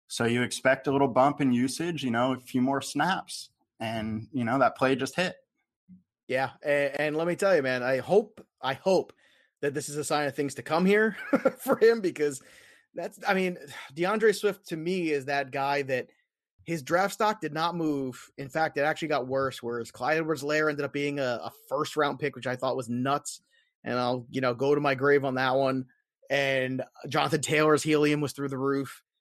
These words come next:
Speaker 2: And there's DeAndre Swift, especially when A P showed up there, his A D P didn't move. And, and I don't understand, like, he becomes a good investment. If anything, it got suppressed a little bit over on DraftKings. Guess what?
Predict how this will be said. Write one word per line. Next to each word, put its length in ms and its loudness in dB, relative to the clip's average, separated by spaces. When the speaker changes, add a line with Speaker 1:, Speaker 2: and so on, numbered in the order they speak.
Speaker 2:
And 260 2
there's 220 6
DeAndre 340 6
Swift, 220 2
especially 380 -2
when 100 0
A 80 4
P 220 -4
showed 200 0
up 160 -4
there, 300 -8
his 220 0
A 100 4
D 100 2
P 160 0
didn't 220 -2
move. 420 -2
And, 160 -4
and 80 0
I 60 2
don't 80 0
understand, 300 0
like, 160 -2
he 80 -10
becomes 380 0
a 40 2
good 160 4
investment. 400 0
If 60 -6
anything, 320 0
it 120 -4
got 240 2
suppressed 460 -4
a 60 -8
little 200 -2
bit 220 -2
over 220 6
on 140 4
DraftKings. 580 4
Guess 220 -2
what? 280 4